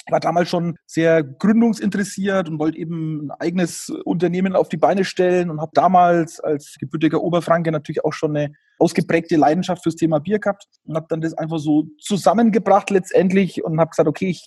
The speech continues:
mache eine eigene Bierfirma, ich gründe eine eigene Biermarke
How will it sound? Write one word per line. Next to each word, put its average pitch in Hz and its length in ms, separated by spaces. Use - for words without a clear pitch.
mache 147 160
eine 160 160
eigene 160 220
Bierfirma, 190 460
ich 160 60
gründe 170 260
eine - 100
eigene 156 180
Biermarke 180 680